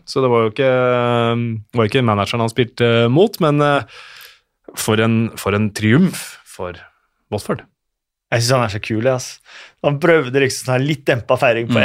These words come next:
Speaker 2: en null,
Speaker 3: Det
Speaker 2: og
Speaker 3: går
Speaker 2: være
Speaker 3: ikke.
Speaker 2: sånn,
Speaker 3: Det
Speaker 2: «Nå skal,
Speaker 3: går
Speaker 2: nå
Speaker 3: ikke.
Speaker 2: skal jeg være kul»,
Speaker 3: Mm.
Speaker 2: og
Speaker 3: Ja.
Speaker 2: så,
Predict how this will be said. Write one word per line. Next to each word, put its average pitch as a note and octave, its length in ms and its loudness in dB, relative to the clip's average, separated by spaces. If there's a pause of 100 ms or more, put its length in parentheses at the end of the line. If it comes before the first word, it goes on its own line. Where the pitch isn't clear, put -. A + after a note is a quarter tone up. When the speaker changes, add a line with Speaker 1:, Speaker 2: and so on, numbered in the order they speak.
Speaker 2:
en B2+ 60 0
null, F#3+ 200 4
Speaker 3:
Det - 80 -2
Speaker 2:
og - 80 2
Speaker 3:
går E3 80 4
Speaker 2:
være D3 160 4
Speaker 3:
ikke. D3 120 0
Speaker 2:
sånn, E3 80 2
Speaker 3:
Det A#2+ 80 2
Speaker 2:
«Nå - 40 0
skal, G#2+ 160 2
Speaker 3:
går - 80 6
Speaker 2:
nå F3 60 6
Speaker 3:
ikke. E3+ 80 2
Speaker 2:
skal F3+ 180 4
jeg D#3+ 60 6
være D3+ 180 2
kul», F#3 220 4
Speaker 3:
Mm. A3 40 2
Speaker 2:
og G#3 60 2
Speaker 3:
Ja. A2+ 60 4
Speaker 2:
så, F3+ 180 0